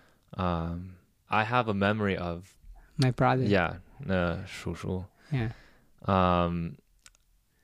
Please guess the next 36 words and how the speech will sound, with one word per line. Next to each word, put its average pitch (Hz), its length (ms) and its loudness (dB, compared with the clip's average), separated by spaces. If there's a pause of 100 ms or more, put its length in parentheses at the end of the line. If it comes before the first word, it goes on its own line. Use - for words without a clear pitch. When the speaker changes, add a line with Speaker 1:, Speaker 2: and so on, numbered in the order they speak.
(200)
Speaker 1:
I 107 100 6
didn't 139 180 4
know 127 200 8
he - 200 -6
passed 113 360 0
away 123 80 0
in 101 80 0
two - 140 -6
thousand 98 300 2
seven? 120 520 -8 (560)
Speaker 2:
Y-, 196 100 -6 (100)
yeah. 123 340 4 (1120)
Speaker 1:
'Cause 104 200 0
we 123 160 4
went 147 200 0
to 120 80 2
China 135 320 0
in 95 100 -2
two - 140 -6
thousand - 320 -8
seven. - 220 -2
Speaker 2:
Yes. - 380 0 (100)
Speaker 1:
And 101 120 2
I 101 100 6
Speaker 2:
Yes, 104 120 4
Speaker 1:
remember 147 240 8
Speaker 2:
you 151 60 10
s-, 139 80 4
Speaker 1:
seeing 156 180 4
Speaker 2:
you 160 100 10
saw, 156 280 6
Speaker 1:
him. 147 80 -2
Speaker 2:
you 151 120 4
saw 151 260 4
him, 117 400 -2
yes. - 460 -4